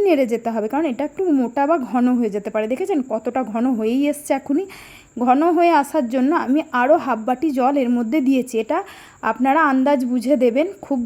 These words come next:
বেশি দেওয়ার দরকার নেই, আর খুব মোটা হবে না এটা। এম, এটাই আমি বুঝিয়ে দিচ্ছি, মানে এটা একটু পরিমাপটা দেখেই দিতে হবে।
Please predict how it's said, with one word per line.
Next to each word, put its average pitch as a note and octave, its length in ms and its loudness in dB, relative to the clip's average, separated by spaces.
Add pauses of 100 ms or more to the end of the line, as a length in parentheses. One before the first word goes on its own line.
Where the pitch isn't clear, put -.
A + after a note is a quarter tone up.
বেশি A#3 240 -2
দেওয়ার A#3 340 0
দরকার A3+ 480 -2
নেই, F#4 160 0
আর A3+ 220 -4
খুব F4 180 -2 (140)
মোটা A#3+ 320 -4
হবে G#3 200 -4
না G3+ 160 -10
এটা। G3+ 200 -14 (640)
এম, A3 240 -4 (180)
এটাই C#4 220 0
আমি D#4+ 140 2
বুঝিয়ে A#3+ 340 -2
দিচ্ছি, A3+ 320 -6 (120)
মানে B3+ 200 0
এটা B3+ 120 -4
একটু C#4+ 180 -4
পরিমাপটা C#4+ 480 0 (140)
দেখেই C4 320 -2
দিতে G#3+ 240 -6
হবে। F#3+ 240 -8